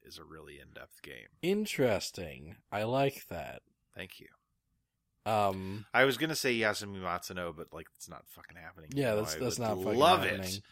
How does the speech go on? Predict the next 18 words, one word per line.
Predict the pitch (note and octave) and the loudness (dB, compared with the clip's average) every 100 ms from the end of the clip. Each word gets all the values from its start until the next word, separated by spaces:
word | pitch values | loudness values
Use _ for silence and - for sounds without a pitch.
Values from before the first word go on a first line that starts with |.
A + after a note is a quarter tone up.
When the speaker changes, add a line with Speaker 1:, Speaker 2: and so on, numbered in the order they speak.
| - | -18
Speaker 1:
So | - | -2
I | G#2+ | 0
had | G2+ | 0
to | F#2+ | -2
go | G2 | -4
with | F#2+ | -4
my | G2 | -6
Speaker 2:
Yeah. | A2+ A#2 | -2 2
Speaker 1:
second | G#2+ F#2 G2 F2 | 2 2 -2 -6
favorite, | - E2+ D2+ D#2+ - _ _ F2+ | -6 -6 -6 -8 -8 _ _ -12
uh, | E2 D#2 | -10 -10
turn-based | - F2 D#2 D#2+ | -8 -10 -8 -10
strategy | - F2 D2+ C#2+ D#2 | -8 -6 -8 -10 -14
developer. | D2 D2 C2 - - - - | -14 -14 -14 -14 -16 -16 -16
Speaker 2:
Fair. | - - D3 A#2 F#2 F#2 - _ _ _ _ _ _ _ - - | -2 10 10 12 6 4 -4 _ _ _ _ _ _ _ -20 -4
Who | F3+ | 0
developed | G#3+ B2 G#2+ F#2 | 0 2 2 2
Shadowverse? | - F2+ D2+ B1 - - - - | -2 -6 -6 -10 -12 -10 -10 -10